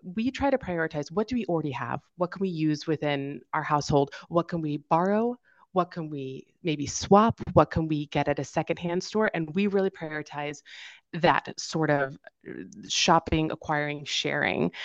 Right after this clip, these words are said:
first and foremost. But then when it comes down to the actual products, it's really,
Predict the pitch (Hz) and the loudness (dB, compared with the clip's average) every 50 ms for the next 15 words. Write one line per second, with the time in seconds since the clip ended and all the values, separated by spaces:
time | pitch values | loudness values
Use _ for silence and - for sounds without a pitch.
0 | - - - 160 160 156 - - 151 151 - - 147 147 147 - - - - 170 | -12 -2 2 2 2 2 2 -2 -2 -4 -2 0 0 0 0 0 -2 -4 -4 -8
1 | - - - - - - - 175 196 196 208 208 196 - - 208 208 202 - 196 | -10 -12 -14 -16 -14 -6 -2 0 2 4 4 4 2 2 0 0 0 2 4 4
2 | 208 196 - 185 180 170 - 160 165 - - 175 - - 165 165 160 160 160 - | 4 6 6 6 6 6 4 4 0 0 0 2 2 4 4 4 4 2 0 -2
3 | - 156 - - 180 175 175 | -4 -4 -2 2 2 4 4